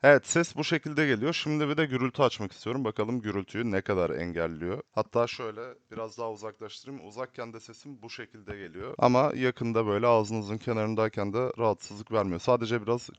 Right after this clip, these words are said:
göz alanıma giriyor. Şöyle yapayım. Evet, şöyle. Ben kullansam bu şekilde kullanırım mikrofonu. Şimdi bir klima gürültüsü açalım. Bir uğultu açalım diyeyim. Evet, son ses açtım. Şu an beni normal mikrofondan duyuyorsunuz. Sesim bu şekilde geliyor.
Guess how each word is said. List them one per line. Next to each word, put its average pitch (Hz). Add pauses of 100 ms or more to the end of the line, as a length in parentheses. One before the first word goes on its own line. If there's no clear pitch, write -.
göz 110
alanıma 110
giriyor. 95
Şöyle 101
yapayım. 110 (180)
Evet, 101
şöyle. 107 (340)
Ben 120
kullansam 104
bu 120
şekilde 98
kullanırım 85
mikrofonu. 90
Şimdi 98
bir 113
klima 107
gürültüsü 92
açalım. 87 (140)
Bir 92
uğultu 98
açalım 78
diyeyim. 110 (2500)
Evet, 131
son 170
ses 170
açtım. 147 (1120)
Şu -
an 175
beni 165
normal 151
mikrofondan 139
duyuyorsunuz. 127
Sesim 135
bu 127
şekilde 117
geliyor. 104